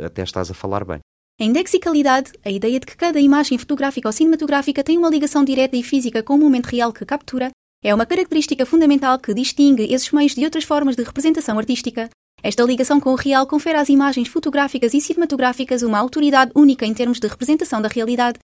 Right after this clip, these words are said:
Speaker 2: fazendo com que sejam percebidas como testemunhos visuais confiáveis do mundo.
Speaker 1: Ora, aí está, é isso, robô?
Speaker 2: É exatamente essa percepção de autenticidade e de uma conexão inquestionável com o real que torna a fotografia e o cinema ferramentas tão poderosas para a ficção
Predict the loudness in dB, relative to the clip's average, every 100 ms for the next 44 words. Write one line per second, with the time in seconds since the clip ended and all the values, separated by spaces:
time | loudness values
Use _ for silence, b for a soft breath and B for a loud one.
0 | _ _ -6 -4 -2 -2 -2 -2 0 0
1 | 0 0 2 0 -2 -2 -2 0 4 6
2 | 4 2 0 0 -2 -2 -6 -2 -2 0
3 | 4 4 2 -6 _ _ -2 0 -2 -2
4 | 0 0 0 0 -2 -4 -8 -6 -4 -6
5 | -8 _ -2 0 0 2 4 4 2 0
6 | -2 -2 0 2 2 2 2 0 -2 0
7 | 2 2 -2 0 0 2 2 2 2 2
8 | 2 -2 -2 -2 -2 -2 -2 -2 0 2
9 | 0 0 0 0 0 -2 -2 0 0 2
10 | 0 0 -2 2 2 2 0 0 0 0
11 | 0 -2 -2 -2 -2 -4 -2 -4